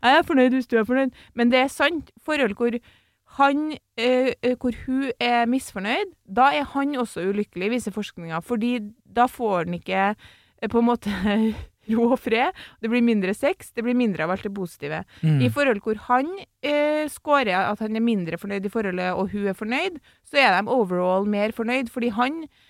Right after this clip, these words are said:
Speaker 1: på en måte tar ikke, altså det går ikke så hardt utover hun på samme måte.
Speaker 2: Nei.
Speaker 1: Så, eh, det er faktisk sånn at det lønner seg.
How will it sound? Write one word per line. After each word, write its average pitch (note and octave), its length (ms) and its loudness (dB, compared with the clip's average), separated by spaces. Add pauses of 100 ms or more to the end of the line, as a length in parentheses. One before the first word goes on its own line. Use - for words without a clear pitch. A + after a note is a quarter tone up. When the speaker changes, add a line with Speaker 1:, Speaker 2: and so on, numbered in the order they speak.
(440)
Speaker 1:
på C#4 60 2
en C#4 60 4
måte G#3 300 0 (180)
tar A#3+ 240 2
ikke, G3 380 0
altså A3 200 0
det A3+ 220 0
går G#3+ 300 2
ikke G3 100 -4
så A3+ 180 0
hardt G#3 220 -8
utover F#3 320 -4
hun G#3 160 -2
på A#3 140 -6
samme A3 200 0
måte. G3+ 360 -2 (100)
Speaker 2:
Nei. C#3 240 4 (300)
Speaker 1:
Så, - 280 -4 (220)
eh, B3+ 320 0
det A3+ 180 -6
er C4+ 220 0
faktisk - 460 -8
sånn C4+ 400 -2 (100)
at A#3+ 160 0 (240)
det A#3 220 0
lønner B3+ 420 0
seg. B3 300 -2